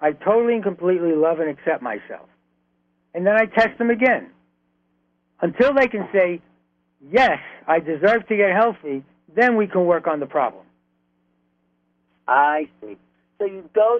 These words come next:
Speaker 2: through each one, and if there's any resistance at all, there's something that's come up that's not complete, and then you work with people in a way to confront their subconscious beliefs about themselves.
Speaker 1: Yes, yes, and about anything else, yeah.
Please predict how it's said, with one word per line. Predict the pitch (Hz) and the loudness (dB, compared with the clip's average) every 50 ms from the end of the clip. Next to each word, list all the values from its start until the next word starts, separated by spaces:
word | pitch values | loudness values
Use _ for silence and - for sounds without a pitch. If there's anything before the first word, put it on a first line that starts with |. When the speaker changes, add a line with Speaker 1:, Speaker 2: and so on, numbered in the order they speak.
| - | -2
Speaker 2:
through | - 208 185 175 180 | -4 -4 -4 -4 -6
each | 196 226 240 220 _ _ - | -8 -14 -16 -20 _ _ -8
one, | 185 185 175 165 156 156 | -4 -2 -2 -2 -2 -2
and | 156 151 | -2 -4
if | 151 - | -6 -6
there's | - 160 147 - - - | -6 -8 -8 -8 -10 -10
any | 160 196 220 233 240 233 | -8 -8 -8 -8 -10 -12
resistance | 214 202 185 165 - 185 170 _ - 175 165 156 | -12 -12 -12 -10 -10 -12 -12 _ -12 -10 -6 -4
at | 156 147 139 | -2 0 2
all, | 139 131 131 135 151 | 2 2 2 2 0
there's | 147 151 147 143 _ _ - | 0 -2 -6 -6 _ _ -8
something | 180 190 190 _ - 196 190 180 | -8 -8 -8 _ -12 -12 -8 -6
that's | 165 151 143 _ _ _ | -6 -8 -8 _ _ _
come | - - 139 131 | -14 -12 -8 -6
up | 127 135 - _ | -6 -6 -6 _
that's | - - - _ - | -8 -10 -10 _ -12
not | - - - - | -12 -12 -12 -12
complete, | - 311 285 - - - 302 - _ _ _ _ _ _ _ - | -14 -18 -16 -12 -12 -12 -12 -14 _ _ _ _ _ _ _ -12
and | 151 156 | -10 -8
then | 165 170 175 180 | -6 -8 -8 -8
you | 180 175 | -10 -10
work | 160 151 165 180 208 220 - - | -8 -4 0 0 0 0 -2 -4
with | 196 165 - _ | -6 -6 -6 _
people | - 156 147 - - 147 151 156 160 165 _ _ _ _ _ _ _ - | -4 -4 -4 0 0 0 0 0 -2 -6 _ _ _ _ _ _ _ -10
in | 160 165 | -8 -8
a | 160 | -6
way | 156 156 196 214 202 175 165 165 165 165 _ - | -2 0 2 2 2 0 -2 -6 -8 -10 _ -20
to | 180 - | -20 -20
confront | _ - 165 156 _ _ _ - 180 185 180 170 165 - _ _ _ _ _ | _ -18 -20 -20 _ _ _ -6 -6 -6 -6 -8 -12 -16 _ _ _ _ _
their | 139 139 139 131 151 151 151 147 147 151 - _ _ | -18 -16 -10 -6 -4 -2 -2 -2 -4 -6 -8 _ _
subconscious | - 156 _ _ - 180 180 175 175 185 170 - - | -14 -14 _ _ -14 -12 -12 -12 -14 -18 -20 -18 -14
beliefs | 185 175 170 170 165 160 - | -14 -12 -12 -12 -12 -12 -14
about | 185 156 - 175 170 - | -10 -6 -4 -4 -4 -6
themselves. | 190 185 180 - - 233 240 214 156 120 - _ _ _ _ _ _ _ _ _ _ | -8 -14 -10 -4 -2 0 0 0 0 -2 -6 _ _ _ _ _ _ _ _ _ _
Speaker 1:
Yes, | - 214 349 359 - - - - - _ _ _ _ - | -4 -2 0 0 0 -2 -6 -12 -20 _ _ _ _ -6
yes, | - 285 392 392 339 - - _ _ _ _ _ - | -2 -2 0 0 -2 -4 -8 _ _ _ _ _ -4
and | - 196 208 | -2 0 0
about | 202 180 220 220 220 | 2 2 2 2 2
anything | 226 233 240 233 233 254 254 | 2 2 0 0 0 0 2
else, | 262 311 330 320 - - _ _ - | 0 0 -2 -4 -6 -10 _ _ -4
yeah. | 277 349 359 311 | -2 -2 -2 -4